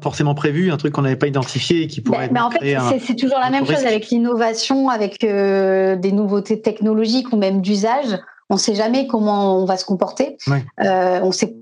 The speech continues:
Speaker 2: pas les comportements que ça va créer. On peut les imaginer. Nous, on a imaginé, euh, et on le sait que ça va améliorer la communication,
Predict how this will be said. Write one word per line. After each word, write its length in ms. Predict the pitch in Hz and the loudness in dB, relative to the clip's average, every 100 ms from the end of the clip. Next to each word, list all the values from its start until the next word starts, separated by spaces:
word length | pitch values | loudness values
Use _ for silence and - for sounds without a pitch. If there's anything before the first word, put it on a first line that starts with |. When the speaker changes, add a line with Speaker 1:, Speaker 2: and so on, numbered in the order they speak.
| - | -12
Speaker 2:
pas 140 | - | -4
les 100 | 381 | -2
comportements 460 | 226 196 190 196 185 | -2 -2 0 0 0
que 40 | |
ça 120 | - | -2
va 120 | 185 175 | -2 -2
créer. 300 | - 302 294 | -2 0 0
On 120 | 196 | -2
peut 100 | 233 | -2
les 300 | 208 196 185 | -2 -2 0
imaginer. 440 | 196 196 226 285 | 0 0 0 0
Nous, 120 | 247 226 | 0 0
on 100 | 208 | 0
a 80 | |
imaginé, 640 | 196 214 202 190 220 269 226 | 0 0 0 0 2 2 2
euh, 120 | 190 | 0
et 120 | 190 | 0
on 140 | 185 196 | 0 0
le 100 | 190 | 0
sait 240 | - 277 | 0 -2
que 80 | - | -2
ça 140 | 185 | -2
va 100 | 180 | 0
améliorer 400 | 185 190 190 190 | 2 2 2 0
la 80 | 180 | 0
communication, 800 | - 185 190 185 190 - 247 | 0 0 0 0 -2 0 -2